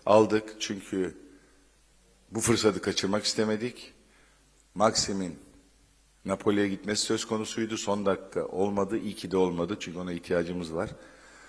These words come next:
Ama Mimovic de Zenit'e altı aylığına gitti. Zenit'in yüzüncü yılında şampiyonluk yarışında olmayı çok istedi. Ve göreceksiniz önümüzdeki sezon ondan çok çok büyük fayda sağlayacağız. Dolayısıyla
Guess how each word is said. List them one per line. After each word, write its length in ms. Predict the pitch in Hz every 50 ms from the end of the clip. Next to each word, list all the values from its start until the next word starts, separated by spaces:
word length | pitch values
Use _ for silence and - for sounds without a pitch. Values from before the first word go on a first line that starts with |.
| - - - - _ -
Ama 140 | 117 110
Mimovic 560 | 110 113 110 107 107 110 107 98 90 - - -
de 200 | 113 113 117 113 - - - - - - - - -
Zenit'e 880 | 92 90 90 110 110 107 101 87 - - 98 107 110 113 - - - - - - -
altı 320 | 95 98 95 - - 101
aylığına 300 | 92 87 85 85 85 82
gitti. 580 | 80 85 95 - - - 110 110 113 110 107 -
Zenit'in 440 | - - 104 98 98 92 90 - 92
yüzüncü 420 | 87 90 90 87 95 95 90 90 95
yılında 520 | 90 85 85 85 82 87 101 107 104 - - - - - - -
şampiyonluk 560 | - - 95 95 95 90 - 101 98 98 92
yarışında 440 | 92 87 82 80 - - - 82 73
olmayı 320 | 80 95 95 92 87 85
çok 240 | 80 - - 98 101
istedi. 500 | - - - - 98 90 101 107 110 - - - - - - - -
Ve 40 |
göreceksiniz 840 | 95 98 101 98 98 92 95 92 - - - 87 90 101 104 - - - -
önümüzdeki 440 | - 95 95 92 87 85 90 85 -
sezon 480 | - 80 78 78 92 95 98 98 - - - - - - - -
ondan 280 | 92 90 90 92 90 90
çok 260 | - - 101 - -
çok 360 | - 95 92 92 - - -
büyük 140 | 95 92 90
fayda 300 | - - 87 85 98 95
sağlayacağız. 720 | - - 90 85 82 80 80 73 73 80 76 76 - - -
Dolayısıyla 640 | - 135 123 113 104 - - 101 95 92 90 85